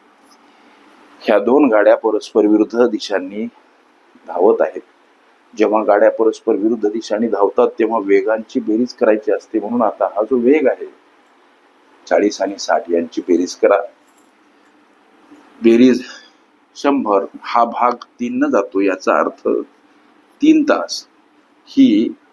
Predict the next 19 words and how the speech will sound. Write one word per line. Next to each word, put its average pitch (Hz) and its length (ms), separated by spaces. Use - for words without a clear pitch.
भेटीची - 720
वेळ 139 320
आम्हाला 117 420
मिळाली. 82 320
मग 107 100
आता 107 200
त्या 127 200
गाड्यांची 123 500
प्रत्यक्ष - 500
भेट 139 320
होणार 143 240
कधी? 123 320
तर 123 100
ही 107 180
जी 131 140
दुसरी 135 380
गाडी 107 300
जिचा 104 300
वेग 113 280